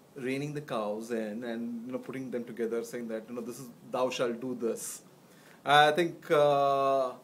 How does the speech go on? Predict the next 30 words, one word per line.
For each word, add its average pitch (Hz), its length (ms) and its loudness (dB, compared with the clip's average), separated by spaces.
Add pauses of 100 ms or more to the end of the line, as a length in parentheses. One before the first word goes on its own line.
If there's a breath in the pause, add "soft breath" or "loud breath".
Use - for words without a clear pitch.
(320)
mature 131 380 4
managers 131 580 -2
who 127 160 0
are 120 80 2
all 123 240 2
twenty 123 380 -4
plus 123 360 -4
years 120 200 -2
of 117 100 -4
experience, 117 840 -10 (680 loud breath)
uh, 127 400 0 (180)
I 147 80 0
was 156 140 0
wondering, 143 340 0
you 127 60 -2
know, 131 100 -2
how, 135 420 -2
how 147 140 -2
are 135 80 -2
you 131 140 -6
going 123 140 -8
to 113 40 -12
kind 120 160 -8
of, 113 120 -8
you 123 40 -10
know, 120 200 -8 (420 loud breath)
get 143 180 2
these 139 140 -6
people 139 260 -4
to 127 380 -6